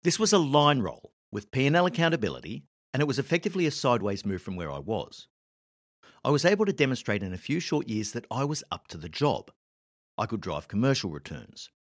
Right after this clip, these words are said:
I could work across the breadth of accountabilities that this level of seniority demanded. I could win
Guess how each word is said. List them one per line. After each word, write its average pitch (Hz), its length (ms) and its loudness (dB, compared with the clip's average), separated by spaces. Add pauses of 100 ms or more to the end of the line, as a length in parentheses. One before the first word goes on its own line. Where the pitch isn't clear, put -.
(260)
I 110 120 0
could 107 160 -4
work 151 180 4
across 117 320 -2
the 98 100 -8
breadth - 280 -4
of - 120 -14
accountabilities 90 680 0 (220)
that 107 160 -8
this 143 240 -4
level 104 220 -4
of - 80 -10
seniority 80 500 -6
demanded. 92 560 -4 (580)
I 113 80 -2
could 101 240 -4
win 117 380 0